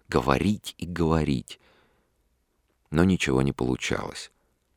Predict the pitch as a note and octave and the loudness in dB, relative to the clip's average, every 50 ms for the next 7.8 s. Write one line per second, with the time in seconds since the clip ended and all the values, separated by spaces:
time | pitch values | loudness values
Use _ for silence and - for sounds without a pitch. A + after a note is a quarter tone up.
0 | _ _ _ - B1 - - - D2 C2 - - B1+ - - C2+ B1+ C2 C2 B1+ | _ _ _ -6 -6 -6 2 4 4 4 4 0 -2 0 0 2 4 4 6 6
1 | B1 B1 A#1+ A1+ - C#2 B1+ B1 A#1+ A1+ G#1+ - C2 B1 A#1 A#1+ B1+ A#1 - - | 4 2 0 -2 -2 0 0 2 0 0 -2 -2 -2 -2 2 2 2 0 0 -2
2 | - A1+ - - - - A2 E2 B1+ - C2 - - - A#2+ G#2 E2+ C#2+ A#1+ A1 | -4 -2 0 2 4 6 6 6 4 2 0 4 8 8 10 10 10 8 6 4
3 | G#1+ - - - - - - - - _ _ E2+ D#2 - D2 D2 C#2 - - D#2 | 2 0 -4 -10 -20 -20 -20 -20 -20 _ _ 2 4 6 6 6 6 6 6 6
4 | - - _ _ - A#2 A2 F#2 D2+ D2+ D2 C#2 B1+ - - B1+ C2 B1+ B1+ B1 | 6 4 _ _ 4 4 4 4 4 4 4 2 2 0 0 0 2 2 2 2
5 | A1+ G#1+ G#1+ G#1 G1+ G1+ - - _ - A1 A1+ G1+ - - - - - - _ | 2 0 -2 -4 -4 -6 -8 -4 _ -4 -4 -4 -6 -8 -10 -12 -16 -20 -20 _
6 | _ _ _ _ _ _ _ _ _ _ _ _ _ - F#2 F2+ B2 B2+ - A#2+ | _ _ _ _ _ _ _ _ _ _ _ _ _ -2 4 4 4 4 6 4
7 | F#2+ D2 B1+ C2 C#2+ D2 - - - C2 B1+ A1+ - - - | 2 4 4 4 2 2 0 -4 -6 -4 -6 -6 -6 -10 -16